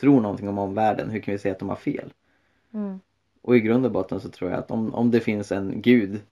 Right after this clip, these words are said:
Speaker 1: som av sin egen natur har större <laughs> auktoritet än oss
Speaker 2: Mm.
Speaker 1: och som kan se världen mer objektivt än oss, så har vi där grund att tro att det finns,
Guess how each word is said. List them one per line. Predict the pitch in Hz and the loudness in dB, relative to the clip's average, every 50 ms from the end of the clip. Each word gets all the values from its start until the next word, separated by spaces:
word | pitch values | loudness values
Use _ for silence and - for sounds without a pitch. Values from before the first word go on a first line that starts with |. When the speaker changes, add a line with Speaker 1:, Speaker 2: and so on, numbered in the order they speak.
| _ _ _ | _ _ _
Speaker 1:
som | _ _ - 113 107 95 92 92 92 104 123 - _ _ _ _ _ _ _ _ _ - | _ _ -6 -2 -2 -2 -2 -2 -6 -10 -12 -16 _ _ _ _ _ _ _ _ _ -6
av | 107 110 107 | -4 -2 -2
sin | 101 - 104 | -2 -2 0
egen | 98 95 92 98 95 | 0 2 0 0 -2
natur | 92 92 - - 147 135 107 | -4 -4 0 2 2 4 4
har | 98 101 113 120 123 | 2 4 4 4 4
större | 120 - - 101 101 - 104 90 82 - 107 - | 2 0 -4 -2 -2 -2 0 -2 -2 -4 -4 -4
<laughs> | - 156 143 143 - | -2 -2 0 0 -2
auktoritet | - - - - 104 98 - - 92 92 - - | -4 -6 -4 -4 -4 -2 -2 -2 -4 -4 -4 -10
än | - - 98 | -12 -8 -6
oss | - - - - - - _ - | -4 -4 -6 -6 -10 -20 _ -16
Speaker 2:
Mm. | 220 202 196 190 190 190 _ _ _ _ _ _ _ - | -14 -14 -12 -14 -14 -18 _ _ _ _ _ _ _ -6
Speaker 1:
och | - 98 - - - - | -6 -6 -6 -6 -12 -14
som | - - 95 92 87 87 95 | -10 -6 -6 -4 -4 -6 -8
kan | - - - 92 95 | -8 -6 -6 -6 -6
se | - - - 104 101 101 95 | -6 -6 -2 2 2 4 4
världen | 95 95 90 87 90 90 87 85 92 92 - - | 4 2 2 0 0 -2 -4 -4 -6 -8 -8 -8
mer | - 107 107 98 82 - | -6 -2 -2 -2 0 0
objektivt | 101 107 98 - - - - - - - - | -2 0 0 0 -2 -2 -2 -6 -6 -6 -6
än | - - | -8 -8
oss, | 101 - - - - _ _ _ _ _ _ _ _ _ _ _ _ _ _ _ _ _ | -8 -8 -10 -14 -20 _ _ _ _ _ _ _ _ _ _ _ _ _ _ _ _ _
så | _ - 117 | _ -8 -2
har | 117 104 98 | 0 0 0
vi | 90 90 | 0 -2
där | 90 87 101 110 107 95 92 | 0 0 2 2 2 0 -2
grund | 82 - 85 95 95 - 71 | -2 -4 -4 -4 -2 -4 -6
att | - - | -6 -6
tro | - - - - | -8 -10 -8 -8
att | - - | -8 -10
det | - - | -10 -12
finns, | - - 85 76 - - - - - _ | -8 -8 -8 -8 -8 -10 -12 -16 -20 _